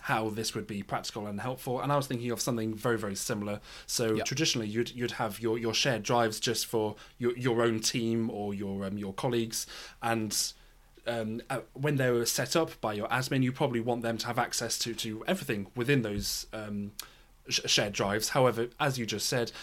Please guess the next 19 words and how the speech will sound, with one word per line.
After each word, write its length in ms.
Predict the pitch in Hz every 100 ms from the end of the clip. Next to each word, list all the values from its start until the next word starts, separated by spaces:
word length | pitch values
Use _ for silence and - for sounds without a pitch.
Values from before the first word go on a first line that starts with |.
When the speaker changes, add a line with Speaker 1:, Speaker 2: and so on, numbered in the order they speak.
| -
Speaker 1:
maybe 240 | 131 127
you 100 | 123
need 160 | 120 117
to 200 | 131 117
collaborate 560 | - 123 117 110 117 120
with, 300 | 110 107 120
with 120 | 123
a 60 |
third 260 | 117 131 110
party 460 | - 139 135 143 131
for 340 | 127 110 107 - -
a 60 |
partic-, 260 | 110 - 139 - -
a 200 | 123 113
particular 420 | 110 - 139 117 104
project 580 | 135 127 131 131 - -
or, 220 | 110 107
or 120 | 101
something. 400 | - 107 107 110